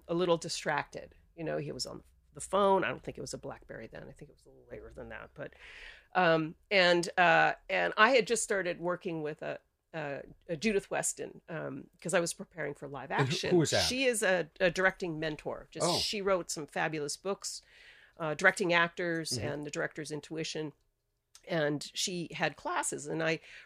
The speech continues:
Speaker 1: right after Shrek, I started studying with her, um,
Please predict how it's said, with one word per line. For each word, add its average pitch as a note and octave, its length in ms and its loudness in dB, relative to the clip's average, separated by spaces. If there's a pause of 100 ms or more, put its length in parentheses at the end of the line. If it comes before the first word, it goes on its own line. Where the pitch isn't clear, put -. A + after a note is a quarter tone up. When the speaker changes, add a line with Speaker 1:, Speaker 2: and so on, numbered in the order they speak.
Speaker 1:
right C#4 200 4
after C#4 200 0
Shrek, E3+ 360 4
I D#3+ 140 -6
started D3 460 -4
studying D3+ 460 -6
with C#3+ 160 -10
her, C#3+ 360 -6 (260)
um, C3+ 400 -8